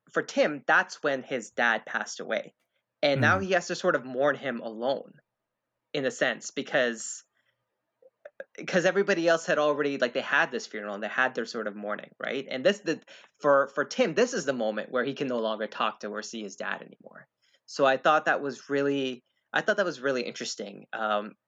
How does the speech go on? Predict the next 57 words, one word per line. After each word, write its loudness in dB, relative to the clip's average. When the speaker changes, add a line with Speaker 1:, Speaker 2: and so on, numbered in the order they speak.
Speaker 1:
and, -4
you 0
know, 4
something 0
that 4
I -2
guess -2
they -4
didn't, -4
they 4
didn't 2
approach, 4
but 2
it 4
was -2
something 0
that, 2
that 4
I, 4
I, -2
I, -2
I -2
think -2
about 2
a -4
lot 2
when -8
I, -4
when -8
I -6
rewatch -6
this. -8
Uh, 6
to, 0
to -2
answer -2
your -2
question -4
in -6
regards 0
to, -4
is 0
that 2
one 0
moment -4
ever -2
enough? 0
I 0
think 2
for -2
me, -4
as 0
I 4
am -2
as -4
a -10
person, -2